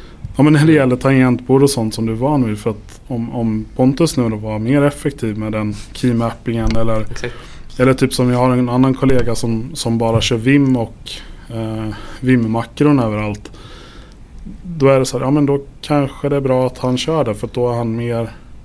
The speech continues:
Speaker 1: mer, eh, eller den mer, eh, effektiv. Men,
Speaker 2: Verkligen.
Speaker 1: men sen när man switchar så, då är det, då är det du som, som styr upp just den delen.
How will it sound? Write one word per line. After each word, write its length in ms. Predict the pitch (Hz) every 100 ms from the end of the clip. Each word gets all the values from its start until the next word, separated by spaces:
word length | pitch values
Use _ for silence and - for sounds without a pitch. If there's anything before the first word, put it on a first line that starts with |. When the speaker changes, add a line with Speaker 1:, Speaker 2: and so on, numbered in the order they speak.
| - - - - - -
Speaker 1:
mer, 300 | 117 110 110 110 131 92 - -
eh, 60 | 135
eller 120 | 117
den 300 | 123 120 117
mer, 380 | 113 110 107 110 110 117
eh, 60 | 147
effektiv. 420 | - 175 - 101 - - - - - - - - - - - - -
Men, 140 | 147
Speaker 2:
Verkligen. 220 | 135 160 139
Speaker 1:
men 100 | 135
sen 300 | - 147 147
när 180 | 131 120
man 260 | 120 117
switchar 520 | - 131 - - 151
så, 360 | 147 - 117 110
då 100 | 113
är 80 | 139
det, 200 | 139 131 - - - - -
då 60 |
är 60 | 123
det 80 | 131
du 320 | 117 151 131
som, 340 | - 110 104 101 - -
som 480 | - 110 107 110
styr 240 | 131 - 110
upp 160 | 107 - -
just 280 | 107 -
den 200 | - 147
delen. 260 | 120 110 135